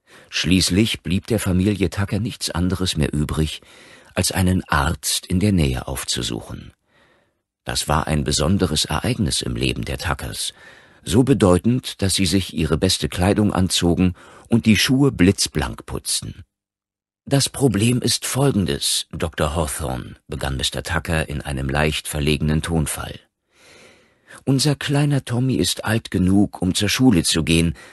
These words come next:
aber er benimmt sich kindisch, wenn es um den Keller geht. Daher dachten meine Frau und ich, dass Sie uns vielleicht sagen können, was man dagegen tun kann. Es müssen seine Nerven sein."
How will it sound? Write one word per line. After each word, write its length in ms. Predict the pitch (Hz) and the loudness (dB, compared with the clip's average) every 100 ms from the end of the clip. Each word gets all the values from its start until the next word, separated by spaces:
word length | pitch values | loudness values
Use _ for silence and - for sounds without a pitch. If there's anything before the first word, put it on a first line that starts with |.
| - _ _ _ | -20 _ _ _
aber 280 | - 143 139 | -2 0 2
er 80 | 135 | 2
benimmt 320 | 127 135 139 | 2 2 0
sich 280 | - 143 - | -2 -6 -4
kindisch, 580 | - 113 127 160 - - - - _ | 0 2 2 0 -2 -4 -10 -20 _
wenn 220 | - 120 | -2 -2
es 160 | - - | 0 0
um 140 | 127 | 0
den 180 | 139 151 | 2 0
Keller 320 | - 202 156 | 2 0 0
geht. 420 | - - - - - _ _ _ _ _ - | -2 -8 -12 -16 -20 _ _ _ _ _ -4
Daher 340 | 101 101 104 | 0 2 0
dachten 380 | 101 101 - 87 | 0 -2 -2 0
meine 240 | 87 87 | 2 2
Frau 300 | 87 - 87 | -2 -2 0
und 280 | 107 87 82 | 2 2 -2
ich, 420 | - 101 - - - - - _ _ | 0 -2 -2 -12 -14 -20 -20 _ _
dass 280 | 87 101 - | -4 -2 0
Sie 240 | 92 95 | 0 0
uns 540 | 101 110 113 - - - | 2 2 2 0 -2 -2
vielleicht 440 | - 104 107 101 | -2 2 2 0
sagen 380 | - 87 98 113 | 0 0 2 0
können, 500 | - 110 113 107 71 | 0 2 2 2 2
was 160 | 120 - | -2 -2
man 120 | 117 | 0
dagegen 380 | 127 123 131 143 | 0 0 0 0
tun 320 | - 214 104 | 0 2 2
kann. 340 | - - 50 - - - - _ _ _ _ _ | -2 -8 -10 -14 -20 -20 -20 _ _ _ _ _
Es 200 | - - | -6 -2
müssen 300 | 104 104 123 | 0 2 2
seine 280 | 117 120 120 | 2 2 4
Nerven 460 | 135 180 185 165 | 2 2 0 0
sein." 460 | 107 82 71 - - | 0 -2 -6 -10 -14